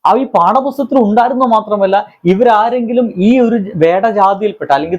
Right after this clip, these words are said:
താഴ്ന്ന ജാതി എന്ന് പറയപ്പെടുന്ന ആളുകളെ പറ്റിയിട്ട് ഇവരെപ്പോഴെങ്കിലും എന്തെങ്കിലും എഴുതിയിട്ടുണ്ടോ എന്ന് കൂടി പരിശോധിക്കേണ്ടതാണ്.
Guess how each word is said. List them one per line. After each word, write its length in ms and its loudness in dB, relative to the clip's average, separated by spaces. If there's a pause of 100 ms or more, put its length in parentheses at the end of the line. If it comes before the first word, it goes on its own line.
താഴ്ന്ന 280 0
ജാതി 240 2
എന്ന് 200 -6
പറയപ്പെടുന്ന 400 -2
ആളുകളെ 460 0
പറ്റിയിട്ട് 400 -2 (260)
ഇവരെപ്പോഴെങ്കിലും 840 0
എന്തെങ്കിലും 460 0
എഴുതിയിട്ടുണ്ടോ 500 -2
എന്ന് 200 -2
കൂടി 340 0 (160)
പരിശോധിക്കേണ്ടതാണ്. 840 -4